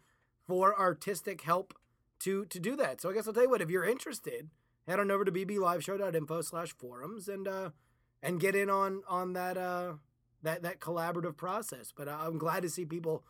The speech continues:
dug what we said, uh, so much and dug the characters that we kind of,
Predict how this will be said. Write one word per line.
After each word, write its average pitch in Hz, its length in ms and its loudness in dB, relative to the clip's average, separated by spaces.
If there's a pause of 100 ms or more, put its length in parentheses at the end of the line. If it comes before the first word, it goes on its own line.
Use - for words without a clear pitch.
(340)
dug 175 340 6
what 180 200 2
we 175 80 2
said, 185 400 0
uh, 175 400 -2
so 180 240 0
much 185 260 0
and 175 100 -4
dug 170 200 -2
the 151 60 -6
characters 175 560 -2
that 160 100 -6
we 156 100 -6
kind 165 220 -4
of, - 160 -12